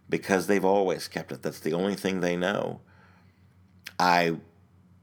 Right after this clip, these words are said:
pray for them. I hope for them for better times. I hope that they come out of that shell. But at the same time, I cannot sacrifice my positivity. I cannot sacrifice my time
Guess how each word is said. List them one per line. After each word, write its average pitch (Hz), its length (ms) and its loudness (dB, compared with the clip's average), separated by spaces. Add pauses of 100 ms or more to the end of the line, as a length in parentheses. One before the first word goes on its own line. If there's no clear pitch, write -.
(160)
pray 104 300 0
for 113 160 -2
them. 120 400 2
I 76 160 -4
hope - 400 -4
for 101 120 0
them 101 220 0
for 98 120 -2
better 85 260 2
times. 117 420 2
I 76 120 -2
hope 82 180 -4
that - 140 -14
they 85 100 -2
come 82 240 -4
out 87 140 0
of 80 80 -2
that 85 180 -2
shell. 147 460 0 (720)
But - 80 -4
at 95 60 0
the 101 80 0
same 113 260 2
time, 113 420 2
I 98 160 2
cannot 113 920 0 (720)
sacrifice - 1000 -2
my 90 220 2
positivity. 87 720 -2
I 78 60 -2
cannot 95 360 0
sacrifice 87 760 -2 (580)
my 85 280 0
time 90 720 0